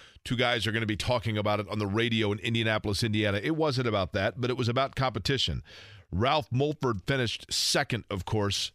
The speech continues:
officially speaking, in that race. So the question is, what was his mindset in terms of the news then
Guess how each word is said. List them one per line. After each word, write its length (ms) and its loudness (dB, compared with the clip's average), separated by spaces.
officially 560 2
speaking, 460 0
in 220 0
that 180 0
race. 520 0
So 120 -2
the 100 0
question 380 0
is, 220 0
what 180 0
was 200 0
his 500 0
mindset 760 2
in 80 0
terms 320 0
of 100 0
the 100 2
news 340 0
then 420 0